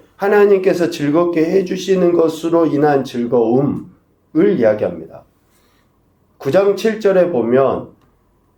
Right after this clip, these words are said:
"너는 가서 기쁨으로 네 음식물을 먹고 즐거운 마음으로"라고 이야기하죠. 그래서 첫 번째 기쁨으로는 이러한 희락을 이야기하고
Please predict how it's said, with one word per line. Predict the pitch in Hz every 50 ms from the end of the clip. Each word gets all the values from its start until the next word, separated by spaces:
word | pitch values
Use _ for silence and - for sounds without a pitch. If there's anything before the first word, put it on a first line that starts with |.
| _ _ _ _ _ _ _
"너는 | 127 123 131 156 180 180 180
가서 | 151 135 131 165 165 151 -
기쁨으로 | - 139 123 - - 160 156 156 151 143 147 156 160 151 123 95 85 78 - - _ _ _ _ _ _ _ _ _ _ _ _ _ _ _ _ _ _ _ _
네 | 127 135 147 147 139
음식물을 | 151 156 175 175 175 - 170 160 160 151 143 143 147 143 139 131
먹고 | 120 120 117 117 117 - 156 165 170 175 170 170 175 -
즐거운 | - 143 131 131 127 139 160 156 160 156 147 143
마음으로"라고 | 139 135 135 139 135 135 135 135 143 156 156 147 120 90 - - - _ _ _ _ _ 98 101 101 101 117 117
이야기하죠. | 104 98 92 92 92 92 87 87 - 82 85 90 90 - _ _ _ _ _ _ _ _ _ _ _ _ _ _ _ _ _ _ _
그래서 | - 156 175 185 196 190 -
첫 | 202 202 -
번째 | 220 202 202 208 180 -
기쁨으로는 | - 143 131 - - 185 185 180 160 156 151 151 165 165 147 110 90 87 -
이러한 | 131 127 143 139 127
희락을 | - - - 214 220 214 208 202 196 185 -
이야기하고 | 113 117 117 117 117 107 90 87 - 90 85 73 - -